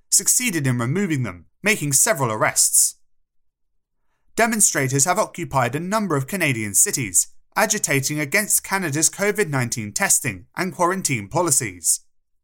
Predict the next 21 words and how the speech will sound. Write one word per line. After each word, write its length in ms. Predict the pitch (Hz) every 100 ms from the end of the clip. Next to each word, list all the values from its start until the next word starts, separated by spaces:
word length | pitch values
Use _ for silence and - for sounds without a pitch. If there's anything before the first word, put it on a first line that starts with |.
| _ _ _ _ _ _ _ _ _ _
Meanwhile, 460 | 135 208 175 156 196
police 420 | - 156 151 135
in 80 | 143
New 120 | 135
Zealand 460 | 127 185 156 143 139 - - -
attempted 440 | 143 240 208 185
to 80 | 180
disperse 520 | 165 - - 196 147
a 60 | 185
copycat 640 | - 220 190 - 131 -
protest 520 | 202 202 - 120 -
by 120 | -
playing 520 | 147 - 226 190 110 90 - -
over 300 | 208 220 170
and 100 | 160
over 240 | 202 151
the 100 | 120
hits 320 | 127 220 -
of 140 | 196 170
Barry 240 | 131 113
Manilow 540 | 117 196 165 127 101